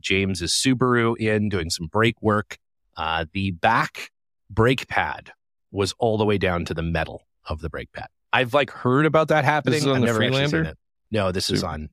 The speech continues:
Speaker 1: James's Subaru, yeah. It's
Speaker 2: I'll be
Speaker 1: W R X.
Speaker 2: darned. Well.
Speaker 1: Yeah, so we got that done. Now it's, uh, you know, the Freelander's back in the queue, uh, but, uh, we won't get it to it this weekend because we are heading up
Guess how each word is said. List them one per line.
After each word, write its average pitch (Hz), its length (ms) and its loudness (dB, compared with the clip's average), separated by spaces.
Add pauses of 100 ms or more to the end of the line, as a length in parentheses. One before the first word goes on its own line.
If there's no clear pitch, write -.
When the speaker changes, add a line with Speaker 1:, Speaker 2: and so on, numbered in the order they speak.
(120)
Speaker 1:
James's 73 400 -8
Subaru, 69 320 -12
yeah. 71 180 -10 (120)
It's - 200 -12
Speaker 2:
I'll 78 60 -8
be 69 100 -4
Speaker 1:
W 90 220 2
R 101 60 4
X. 95 140 0
Speaker 2:
darned. - 0 - (120)
Well. 98 300 -2
Speaker 1:
Yeah, 104 160 0 (140)
so 110 160 0
we 107 80 2
got 135 160 2
that 127 180 0
done. 117 280 -2 (420)
Now 117 280 2
it's, - 220 -2
uh, 98 280 2 (160)
you 135 100 2
know, 107 120 -2 (120)
the 113 60 2
Freelander's 123 440 2
back 110 280 0
in 104 100 -4
the 98 60 -6
queue, 95 360 -2 (380)
uh, 82 240 -4
but, 95 400 0
uh, 98 120 0
we 107 100 2
won't 147 160 2
get 165 100 4
it 147 80 -6
to 170 100 4
it 147 100 -2
this 202 200 2
weekend 117 340 2
because 110 400 -2
we 104 140 0
are 104 140 -2 (260)
heading 151 320 0
up 143 100 -8